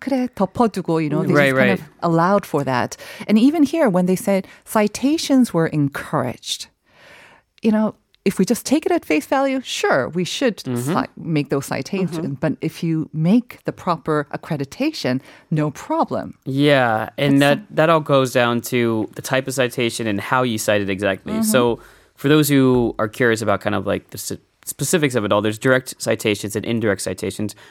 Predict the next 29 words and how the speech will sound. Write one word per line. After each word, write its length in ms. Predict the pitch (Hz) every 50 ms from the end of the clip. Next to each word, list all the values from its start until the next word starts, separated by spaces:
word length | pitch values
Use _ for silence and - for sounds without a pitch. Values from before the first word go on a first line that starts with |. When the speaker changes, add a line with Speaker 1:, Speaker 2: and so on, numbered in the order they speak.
| - _ -
Speaker 2:
Direct 460 | 131 143 156 165 165 160 - - - -
is, 560 | - 135 127 120 120 117 120 113 110 - - -
you 80 | -
know, 120 | 110 95 92
kind 200 | - - 120 113
of 60 | 104
taking 240 | - 127 117 120 113
it 140 | - - - _ _ -
directly 380 | - 131 123 120 - 123 117
from 520 | 107 - - - 120 110 107 104 101 101 92
someone's 300 | - 113 104 98 92 175
Speaker 1:
Word 240 | 165 175 170 165 -
for 140 | - - 160
Speaker 2:
paper. 60 | 151
Speaker 1:
word? 280 | 151 143 165 247 - - _ -
Speaker 2:
Word 260 | 160 175 196 196 175
for 140 | - 196 170
word, 360 | 151 156 160 160 156 156 143
or 220 | - 156 151 147
at 60 | 143 143
least 240 | 147 147 139 -
very 640 | - 127 127 135 127 127 123 120 120 117 113 110 95
similar 440 | - - - 139 135 127 127 120 113
wording. 560 | 110 113 117 113 113 110 110 107 104 104 107 - - - _
Speaker 1:
Five 300 | - - - 175 175 165
out 100 | 170 156
of 60 | 160 -
six 220 | - 170 - -
words? 320 | - 180 185 190 - -